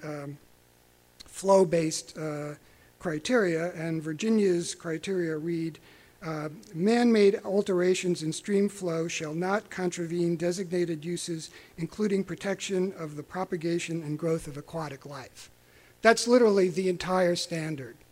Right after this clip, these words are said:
uh, uh, if you look it up in what-, whatever the code is in Virginia. Um, uh, and, uh, and then it's up to the state to, uh, interpret what that means,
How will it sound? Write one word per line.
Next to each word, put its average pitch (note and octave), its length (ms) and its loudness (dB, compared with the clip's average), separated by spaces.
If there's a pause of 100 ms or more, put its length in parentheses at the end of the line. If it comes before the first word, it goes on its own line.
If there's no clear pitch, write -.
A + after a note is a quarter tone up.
(160)
uh, D3 60 -10
uh, C#3+ 320 -8 (360)
if D3 240 -14
you C#3+ 140 -14 (100)
look D#3 180 -12
it C#3 80 -14
up C#3+ 200 -14
in C#3 140 -14 (200)
what-, C#3 140 -18 (280)
whatever C#3 260 -14 (100)
the B2+ 100 -20
code C#3+ 320 -14
is B2+ 220 -14
in C#3 180 -14
Virginia. C3 460 -16 (400)
Um, D#3+ 420 -6 (720)
uh, E3 260 -6
and, F#3+ 160 -2
uh, F#3 40 2
and F#3 420 0
then G3+ 220 2
it's F3+ 180 -2
up F#3 200 -6
to F3+ 100 -6
the D#3 100 -8
state F#3+ 500 -2
to, D#3+ 360 -4 (400)
uh, D3 160 -10
interpret G3 580 0 (100)
what F#3 260 -2
that E3+ 260 -4
means, F#3 680 0